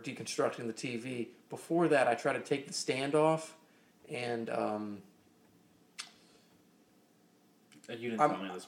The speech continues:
Speaker 1: I
Speaker 2: part.
Speaker 1: might have snapped a piece off. But I unscrewed everything and it just wasn't coming off.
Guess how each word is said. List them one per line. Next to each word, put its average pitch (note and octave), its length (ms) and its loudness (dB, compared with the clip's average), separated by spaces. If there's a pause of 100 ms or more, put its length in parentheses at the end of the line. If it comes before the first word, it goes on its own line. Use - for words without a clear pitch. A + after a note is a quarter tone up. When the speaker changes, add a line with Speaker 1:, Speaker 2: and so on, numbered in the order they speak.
Speaker 1:
I - 60 -4
Speaker 2:
part. C3 140 2
Speaker 1:
might C3+ 180 2
have A#2 120 4
snapped A#2 500 -4
a - 240 -20
piece - 240 -14
off. - 400 -18 (580)
But F3 300 4
I D3 120 12
unscrewed F3+ 600 8
everything C#3+ 500 6
and C3+ 100 -4
it - 20 -8
just C3+ 160 -6
wasn't D3 240 8
coming C#3 260 0
off. C#3+ 480 4